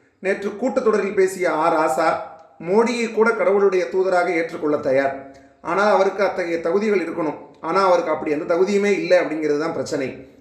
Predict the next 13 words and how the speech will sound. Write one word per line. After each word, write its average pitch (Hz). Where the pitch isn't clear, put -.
அதனால 196
தான் 214
அவரை 180
வந்து 170
அப்படி 160
நம்ப 151
முடியல. 131
"முகலாயர்கள் 214
வந்தேறினா 190
ஆரியர்கள் 190
நீங்களும் 185
வந்தேரிகள் 151
தான். 131